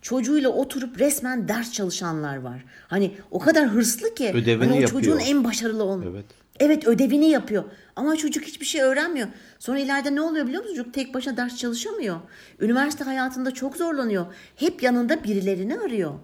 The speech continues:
Speaker 1: Buna da dikkat etmek
Speaker 2: Hani
Speaker 1: gerekir.
Speaker 2: biz bir noktaya gelince sanki bizden daha aşağıda bir mesleği, geliri, yaşam biçimi olursa sanki biz,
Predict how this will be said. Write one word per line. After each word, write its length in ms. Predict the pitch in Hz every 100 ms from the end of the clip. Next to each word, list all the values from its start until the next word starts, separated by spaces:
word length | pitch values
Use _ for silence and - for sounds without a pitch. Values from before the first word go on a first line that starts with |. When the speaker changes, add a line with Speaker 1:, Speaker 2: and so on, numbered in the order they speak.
| - _ 202
Speaker 1:
Buna 180 | 262
da 120 | 320 233
dikkat 300 | 233 190 175
etmek 420 | 160 156 147 147
Speaker 2:
Hani 100 | 139
Speaker 1:
gerekir. 140 | 127 113
Speaker 2:
biz 220 | 151 143 120 117 117
bir 120 | 131
noktaya 440 | 151 156 160 151
gelince 640 | 139 131 151 214 165 95 - - _ _
sanki 720 | - - 139 160 - 104 98
bizden 460 | 120 110 151 160 151
daha 280 | 139 175
aşağıda 640 | - 123 135 127 120 135 131 117
bir 220 | 131 117
mesleği, 1000 | 113 110 117 120 117 117 104 95 90 90 95
geliri, 640 | 104 104 104 92 90 85 85 - - _
yaşam 440 | 104 101 131 127
biçimi 280 | 107 - 117
olursa 360 | 107 175 - 131
sanki 480 | 135 127 127 131 120
biz, 280 | 160 -